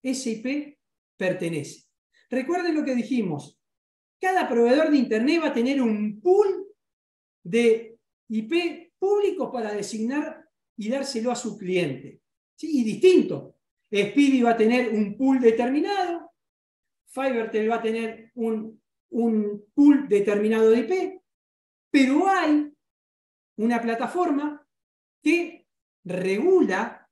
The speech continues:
todos esos I P de la Argentina, por ejemplo, y sabe a quién pertenece ese pool de, de I P público. Entonces, en esta plataforma, lacnic punto net, por ejemplo, nosotros consultamos, bueno, a ver, digo,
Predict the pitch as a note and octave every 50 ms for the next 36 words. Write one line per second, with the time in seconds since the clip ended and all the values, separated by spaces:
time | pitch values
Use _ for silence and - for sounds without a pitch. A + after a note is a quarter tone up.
0 | _ - A3 G#3 G#3 G3 F#3 F3 - G#3+ F#3+ - G3+ E3+ E3+ F3 E3+ - G#3+ G3+
1 | G3 F#3 F3 F#3+ G3 F#3+ C4+ C4+ C#4 - F4+ E4+ D4 B3+ C4 C#4 - - - D#3+
2 | D3 E3 E3 - C#4 C#4 C4 A#3 C4+ C4 D4 D4+ - - _ _ _ - - C#4+
3 | D4 C#4+ C4 G3+ - F4 F4 F4 F4 E4+ D4+ D#4+ - - _ _ _ _ _ _
4 | - A3 A#3+ A#3 - - D#4 E4 F4 F4 D#4+ D#4+ D4 C4 A3+ - A3 A3+ C#4 D4
5 | C#4+ D4 B3 - - G3+ - - A#3+ A#3 A#3 A3+ G#3 G3 F3+ F3 E3 - - -
6 | _ _ - E3+ F3+ E3+ E3+ F#3 F#3+ F3+ F#3 F#3+ E3 D#3 C#3+ C3 C3 - - E3+
7 | F3+ G3 G3 E4+ E4+ D4+ - - D4 D4 - - - - E3 D#3 G#3 G3+ G#3+ G#3
8 | A#3+ B3+ B3 C#4+ - - F#4 F#4 D4 C4+ C4+ C4+ - F#3+ G3+ G#3 G3+ G3 G#3+ A#3+
9 | C4 C4+ C4+ - - _ _ _ _ _ - G3+ F#3+ F3+ F#3 G3+ G#3 C#4 D#4+ D#4+
10 | D#4 - - - _ _ - C#3+ C#3+ D3 - C4 C4 A3+ G#3 G#3 A3 G#3 A3+ D4
11 | D4 - - _ _ _ _ _ _ _ _ _ _ - G#3+ A3 A3 D#4 D4+ D4+
12 | D4 - - C#4 C4+ - D4+ D4+ D4 G4 F#4+ D#4+ D#4 D4+ D4+ - - - _ -
13 | E4+ F4+ D4+ C4+ C4 C#4 D4 C#4+ C4 B3+ C#4 C4+ C4+ C#4 C4+ B3+ C4+ - - _